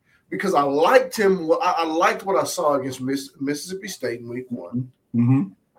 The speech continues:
Speaker 1: Didn't like what I saw against Southern Louisiana. We talked about that last week. And I, and I, and I thought it was a result of look-, excuse me, looking at S M U.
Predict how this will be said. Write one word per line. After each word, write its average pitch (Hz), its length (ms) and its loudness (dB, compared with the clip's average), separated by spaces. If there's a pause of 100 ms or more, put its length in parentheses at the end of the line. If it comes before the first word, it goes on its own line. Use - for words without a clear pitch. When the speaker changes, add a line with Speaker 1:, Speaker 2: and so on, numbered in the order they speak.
(480)
Speaker 1:
Didn't 269 320 2
like 226 240 0
what 202 160 4
I 180 60 6
saw 175 340 2
against 147 260 -4
Southern 170 260 -2
Louisiana. 135 540 0
We 135 120 -2
talked - 280 -6
about 143 220 -2
that 123 140 -4
last 113 280 -8
week. 123 200 -6 (720)
And 175 120 4
I, 156 120 2
and 165 160 0
I, 156 200 4
and 151 100 -2
I 143 100 0
thought 208 500 -2
it 170 100 0
was 151 460 -4
a 170 80 -2
result 160 720 0
of 127 640 -6 (760)
look-, 156 360 0 (400)
excuse - 260 -4
me, 123 80 -6
looking 185 380 0
at 151 260 0
S 143 240 -6
M 135 160 -4
U. 110 220 -6